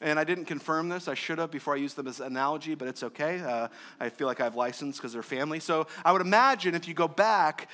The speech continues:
generation after generation after generation, all the way back, you would find that the Smiths, common name, right,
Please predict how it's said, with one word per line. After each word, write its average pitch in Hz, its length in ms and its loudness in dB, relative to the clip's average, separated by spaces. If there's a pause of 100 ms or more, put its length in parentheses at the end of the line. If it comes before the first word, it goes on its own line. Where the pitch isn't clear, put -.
(140)
generation 190 680 2
after 170 220 2
generation 165 580 0
after 151 180 -2
generation, 156 600 -4
all 220 500 4
the 208 100 2
way 202 220 2
back, 123 540 0 (360)
you 190 160 -2
would 226 140 -2
find 165 600 4
that 170 160 0
the 185 60 -6
Smiths, 220 680 -2
common 151 340 0
name, 135 320 -4
right, 143 240 0